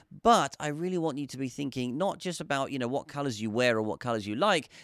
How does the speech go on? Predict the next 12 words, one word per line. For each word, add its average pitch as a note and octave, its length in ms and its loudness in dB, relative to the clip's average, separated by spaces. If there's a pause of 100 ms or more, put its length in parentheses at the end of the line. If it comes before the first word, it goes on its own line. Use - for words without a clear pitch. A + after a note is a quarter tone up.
(100)
but C3 200 -2
what D#3+ 420 0
is G3+ 180 -4
it C3 140 -2
that B2+ 80 -6
you're B2+ 120 -4
trying A#2+ 280 -6
to A2 80 -14
convey A2+ 840 0 (380)
with C3 520 4
your G2+ 260 0
brand? D2+ 540 -6